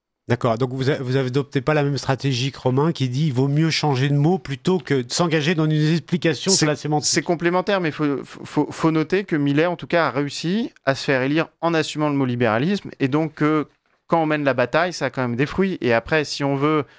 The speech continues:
Speaker 2: euh, euh, l'emporter ou si on veut pas heurter ou si on veut contourner pour, euh, aller directement, mais c'est ce que j'ai fait avec le sondage pour tester les solutions libérales, bah, les gens, si vous allez au, au café du coin, leur dire, « Est-ce que vous êtes, euh, des libéraux ? » Les gens disent, « Bah, je,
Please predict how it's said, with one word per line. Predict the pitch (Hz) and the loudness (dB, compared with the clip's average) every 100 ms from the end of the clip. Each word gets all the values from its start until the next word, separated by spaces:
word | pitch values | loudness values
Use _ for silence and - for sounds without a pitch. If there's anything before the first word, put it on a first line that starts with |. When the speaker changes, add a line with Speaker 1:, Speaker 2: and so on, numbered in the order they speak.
| _ _ - | _ _ 0
Speaker 2:
euh, | 123 117 - | 2 0 0
euh, | 120 113 107 107 107 - | 0 2 2 2 -2 -4
l'emporter | 120 135 143 - - 156 156 | 0 0 0 -4 -2 0 0
ou | 127 | -2
si | - | -4
on | 131 | -2
veut | 120 | -2
pas | 127 123 | 0 2
heurter | 120 117 - 143 | 0 0 0 0
ou | 135 | 0
si | - 127 | -4 -6
on | |
veut | 110 | -4
contourner | 117 131 120 127 139 143 | -4 -4 -2 0 2 0
pour, | - 123 110 | -2 0 0
euh, | 110 | 0
aller | 110 113 | 0 -2
directement, | 113 117 120 127 131 | 0 0 0 -2 -2
mais | 113 | -2
c'est | 101 | -6
ce | - | -8
que | |
j'ai | 107 | -6
fait | 107 | 0
avec | 120 110 | 0 0
le | 104 | -4
sondage | - 120 120 | -2 0 0
pour | - | -6
tester | - 110 120 | -8 -2 0
les | 113 | -2
solutions | - 123 120 139 | -2 -2 -2 -2
libérales, | 123 104 113 175 185 _ - _ - | 0 2 2 2 -2 _ -20 _ -4
bah, | 117 | -4
les | 120 120 | 0 -2
gens, | 113 151 | 0 -2
si | - | -4
vous | 135 131 | -10 -2
allez | 131 143 | 0 2
au, | 135 | 2
au | 123 120 | 0 0
café | 127 117 | -4 -4
du | 120 | -8
coin, | 127 147 | -2 0
leur | 139 | 0
dire, « | 120 | 0
Est-ce | 131 | -2
que | - | -2
vous | 143 139 | -2 0
êtes, | 147 | 0
euh, | 131 | 0
des | 127 | 0
libéraux ? » | 131 131 135 147 | 0 2 2 0
Les | 113 | -2
gens | 123 | -6
disent, « | 110 | -4
Bah, | 101 | -4
je, | 98 | -4